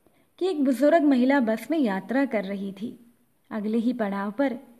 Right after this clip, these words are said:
एक मजबूत क्रोधी युवती चढ़ गई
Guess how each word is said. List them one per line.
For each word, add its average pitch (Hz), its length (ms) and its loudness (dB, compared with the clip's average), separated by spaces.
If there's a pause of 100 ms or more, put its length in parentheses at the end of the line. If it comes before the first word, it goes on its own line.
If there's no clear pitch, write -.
(300)
एक 359 200 -2
मजबूत 285 720 4
क्रोधी 254 340 4
युवती 240 480 2
चढ़ 208 240 -6
गई 254 360 0